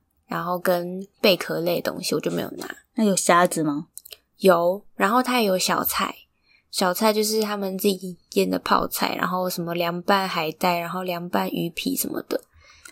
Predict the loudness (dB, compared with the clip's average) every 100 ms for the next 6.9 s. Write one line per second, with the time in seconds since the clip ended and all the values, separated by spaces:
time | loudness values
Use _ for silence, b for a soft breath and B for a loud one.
0 | -2 2 2 4 2 4 6 6 8 10
1 | 10 8 2 2 4 6 6 4 2 4
2 | 6 6 6 2 -2 -4 0 2 2 0
3 | 0 -2 -2 -8 -10 -18 _ _ _ _
4 | -4 0 2 2 2 2 0 -4 -8 -8
5 | -6 -2 0 2 2 2 0 0 -4 -2
6 | -2 -2 -2 -6 -4 -6 -4 -6 -8